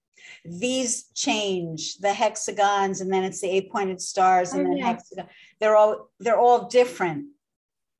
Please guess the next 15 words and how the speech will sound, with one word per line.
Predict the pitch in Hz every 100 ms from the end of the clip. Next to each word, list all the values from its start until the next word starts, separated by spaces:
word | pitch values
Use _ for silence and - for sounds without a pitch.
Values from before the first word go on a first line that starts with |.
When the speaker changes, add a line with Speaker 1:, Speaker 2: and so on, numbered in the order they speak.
| _ _ _ _ _ _ _ _ _ _ _ _ _ _ _ _ _ _ _ _ _ _ _ _ _ -
Speaker 1:
But | 196
Speaker 2:
Very | 427
Speaker 1:
this | 285 294 -
Speaker 2:
cool, | 240 226
Speaker 1:
is | 220
Speaker 2:
isn't | 220
it? | 202
Speaker 1:
eleven | 226 240 240 220
and | 208
a | 196
half | 226 226 220
stitches | - 214 202 190 175 -
to | -
the | 175 175
inch. | 165 151 143 - -